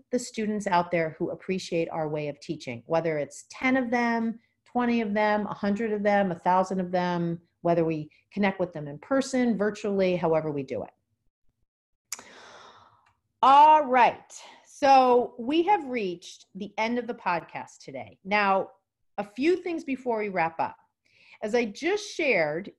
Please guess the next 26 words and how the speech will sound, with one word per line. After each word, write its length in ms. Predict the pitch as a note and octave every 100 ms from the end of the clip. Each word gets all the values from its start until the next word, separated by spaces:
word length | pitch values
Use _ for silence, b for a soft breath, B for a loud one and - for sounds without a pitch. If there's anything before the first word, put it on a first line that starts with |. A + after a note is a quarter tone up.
| _
uh, 320 | F3+ F3+ F3+ -
I 100 | G3
had 280 | F#3+ A#3 C#4+
a 100 | E4
question 720 | B3 A3+ - A3+ G#3+ G#3 G3+ _
from 160 | _ G#3
a 40 |
student 380 | G#3+ - G#3+ F#3
last 280 | F#3+ F#3 -
night 380 | E3+ C#3+ E3+ - _ _
in 180 | A3 B3
class, 500 | B3+ D3+ C3+ G3 - _ -
and 1040 | G#3+ G#3 G#3 G#3 G#3 G3+ G3+ G3+ G3+ G3+ -
it 60 | B3+
was 120 | B3
about 280 | B3 D4 -
lower 200 | A#3 A3
back 320 | F#3 E3+ -
pain, 320 | E3 C#3 E3+ -
F 140 | F#3
Y 140 | G3+ F3+
I. 320 | C#3 C3+ A3 _ _ b b b
And 120 | - A#3
I 60 |
got 320 | A#3 B3+ D#4+
into 520 | D4 C4 B3+ B3+ A3+